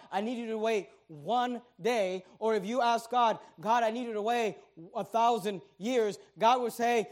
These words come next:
"Doesn't make a difference to me." It's basically the same thing. I live outside of time. I'm not,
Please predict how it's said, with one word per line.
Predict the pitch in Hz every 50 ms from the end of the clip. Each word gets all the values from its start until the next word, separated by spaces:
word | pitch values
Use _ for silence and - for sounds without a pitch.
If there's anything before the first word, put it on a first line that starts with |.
| - - -
"Doesn't | 247 226 240
make | 247 240 247
a |
difference | 220 262 277 277 262 196
to | 220 233
me." | 208 180 143
It's | 120 - _ _ -
basically | 269 269 262 185 254 254 247
the | 226 226 -
same | 254 247 240 202
thing. | 233 277 254 220 175 - - - -
I | - 220 247 277
live | 277 277 262 240 233
outside | 240 233 240 233 - - 240 226 240 247 247 226 226
of | 220 208 - -
time. | - - 240 226 196 170 - - - - -
I'm | 214 226 254 262 254
not, | 262 254 254 247 247 -